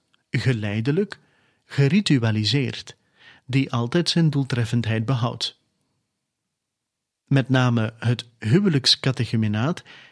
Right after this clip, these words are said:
heeft niet de pretentie louter catechese te zijn,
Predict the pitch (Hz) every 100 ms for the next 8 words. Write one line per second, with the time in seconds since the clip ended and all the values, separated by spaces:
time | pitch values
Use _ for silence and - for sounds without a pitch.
0 | _ - 123 151 - 147 196 - 131 -
1 | 123 113 175 175 - 131 117 - 120 131
2 | 151 147 117 107 - - 113 113 - 110
3 | 110 139 147 147 151 170 214